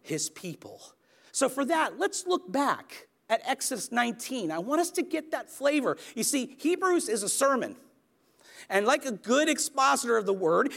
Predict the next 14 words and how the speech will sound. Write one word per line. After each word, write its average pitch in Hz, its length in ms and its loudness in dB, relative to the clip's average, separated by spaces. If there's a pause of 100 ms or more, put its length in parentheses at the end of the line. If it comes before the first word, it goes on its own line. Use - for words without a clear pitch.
he's 226 200 0
drawing 247 440 4
upon 285 300 2
Scripture 208 560 0
to 208 140 -2
make 208 280 -4
his 196 200 2
point. 147 320 -2
So - 160 -6
let's 285 260 -4
look 269 200 0
at 302 100 -10
the 302 80 -4
Scriptures 202 680 -4